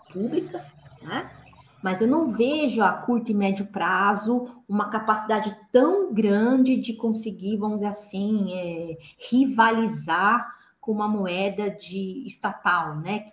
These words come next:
Uma moeda de origem estatal que tenha, que seja emitida pelo Estado, que tenha uma aceitação ampla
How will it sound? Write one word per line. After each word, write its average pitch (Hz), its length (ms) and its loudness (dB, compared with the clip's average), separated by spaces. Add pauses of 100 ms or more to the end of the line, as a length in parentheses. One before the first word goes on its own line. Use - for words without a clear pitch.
(140)
Uma 170 100 -18
moeda 170 300 -8
de 156 200 -14
origem 214 400 4
estatal 190 540 2
que - 80 -12
tenha, 170 560 -12 (420)
que 208 80 -8
seja 196 240 2
emitida 220 540 2
pelo 180 220 -2
Estado, 185 680 4
que - 160 -16
tenha 196 160 0
uma 190 120 2
aceitação 190 640 -6
ampla 185 440 -2